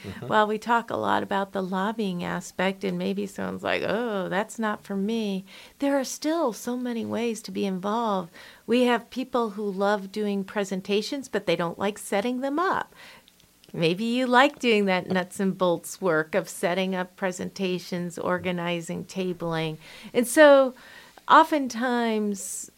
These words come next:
Speaker 2: um, within, um, within an organization, there are ways to bring your skills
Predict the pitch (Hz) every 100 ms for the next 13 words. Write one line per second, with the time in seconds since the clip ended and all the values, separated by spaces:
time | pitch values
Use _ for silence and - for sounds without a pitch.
0 | - 202 190 180 180 185 - - - -
1 | 202 202 196 214 214 208 202 196 202 -
2 | - - - - - - - - - -
3 | 208 214 220 208 196 185 185 185 180 165
4 | 180 180 165 190 175 170 170 - - -
5 | - 202 196 185 190 185 185 - - 185
6 | 175 170 175 196 233 220 - 190 170 170
7 | 170 180 -